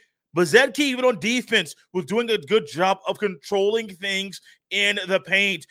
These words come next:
The Buckeyes, one of the biggest complaints I've had about them is they have not gotten out of the first weekend or under, of the tournament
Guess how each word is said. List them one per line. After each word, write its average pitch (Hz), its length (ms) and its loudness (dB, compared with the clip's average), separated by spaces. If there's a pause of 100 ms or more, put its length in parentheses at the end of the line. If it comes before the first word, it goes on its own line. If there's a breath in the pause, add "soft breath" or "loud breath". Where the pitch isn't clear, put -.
(180 loud breath)
The 156 100 -2
Buckeyes, 208 540 4
one 175 180 0
of 170 40 0
the 165 80 2
biggest 160 260 -6
complaints 220 460 0
I've 131 240 -2
had 156 160 2
about 135 240 -2
them 214 280 0 (640 soft breath)
is 214 140 -2
they 214 140 4
have 196 400 4
not 220 240 4
gotten 214 280 4
out 220 160 6
of 285 60 -4
the 302 80 -4
first 220 320 2
weekend 220 360 -2
or 214 140 -2
under, 196 200 -2 (180)
of 196 140 0
the 180 80 -4
tournament 202 420 0